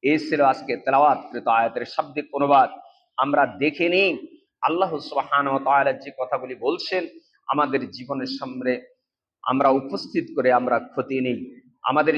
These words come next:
জীবনকে আমরা কিভাবে পরিচালিত করব। আমরা জাহান্নামের দিকে অগ্রসর হব না জান্নাতের দিকে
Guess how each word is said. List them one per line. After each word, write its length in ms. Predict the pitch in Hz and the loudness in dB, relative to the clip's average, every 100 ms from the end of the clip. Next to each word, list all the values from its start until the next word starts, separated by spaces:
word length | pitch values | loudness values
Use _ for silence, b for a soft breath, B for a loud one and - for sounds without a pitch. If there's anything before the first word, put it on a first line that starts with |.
| 135 | -2
জীবনকে 460 | 147 180 196 190 | 0 2 0 0
আমরা 240 | 165 156 147 | 0 2 0
কিভাবে 400 | 147 131 135 127 127 | -2 -2 -2 -2 -6
পরিচালিত 500 | 131 123 131 123 120 | -6 -4 0 0 0
করব। 240 | 120 113 113 107 - _ _ | -4 -2 -2 -6 -10 _ _
আমরা 240 | - 139 143 | -2 2 2
জাহান্নামের 640 | 135 143 151 156 151 151 135 | 2 0 0 0 0 0 -2
দিকে 180 | 139 156 151 | -2 0 2
অগ্রসর 440 | 151 160 160 208 | 0 0 -2 0
হব 140 | 208 247 269 - _ _ _ | 0 2 -2 -6 _ _ _
না 160 | 135 139 120 - | 0 2 2 -2
জান্নাতের 540 | - 156 160 147 151 127 | 0 0 2 0 2 -2
দিকে 220 | - 127 | -2 0